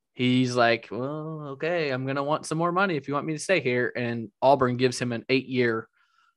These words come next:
contract, which some people have said a, a lifetime contract. But Bruce Pearl was never coming to Louisville because Louisville is already a, a program that's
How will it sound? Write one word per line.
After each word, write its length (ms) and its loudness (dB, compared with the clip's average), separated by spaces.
contract, 760 0
which 440 -6
some 180 0
people 240 0
have 80 2
said 180 0
a, 260 0
a 0 -
lifetime 720 0
contract. 640 -4
But 200 -2
Bruce 180 6
Pearl 220 4
was 100 4
never 220 4
coming 280 0
to 60 0
Louisville 540 -2
because 680 0
Louisville 360 0
is 100 0
already 420 4
a, 220 -4
a 100 -6
program 640 0
that's 360 -8